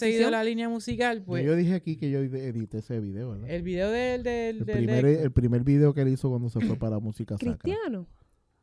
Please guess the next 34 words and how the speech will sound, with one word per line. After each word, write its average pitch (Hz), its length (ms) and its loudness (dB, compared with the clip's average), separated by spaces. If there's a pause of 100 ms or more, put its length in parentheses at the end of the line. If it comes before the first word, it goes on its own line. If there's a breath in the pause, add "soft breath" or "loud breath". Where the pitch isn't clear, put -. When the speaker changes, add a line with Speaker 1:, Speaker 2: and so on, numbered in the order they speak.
(300)
Speaker 3:
Ese - 240 0
video 131 320 8
que 135 120 4
se, 135 400 4
el 117 100 2
primero 135 320 4
que 175 100 4
salió 165 300 2
cuando 156 220 -2
se 151 160 -4
fue 156 180 -6
para 151 220 -2
la 147 40 -2
música 147 360 -6
Speaker 1:
¿Cuál 240 220 2
Speaker 3:
sacra, 233 100 4
Speaker 1:
es? 277 60 6
Speaker 3:
yo, - 40 0
Speaker 1:
Pa' 240 100 4
yo 208 140 0
buscarlo. 220 380 -2
Speaker 3:
yo 110 60 4
le 123 80 6
edité, 139 280 4
es 131 60 0
que 151 100 -6
me 151 60 -2
Speaker 2:
El 147 60 -8
que 175 60 -2
está 156 120 -4
en 196 60 -4
la 214 40 -2
Speaker 3:
siento 233 140 -2
Speaker 2:
iglesia. 131 300 -8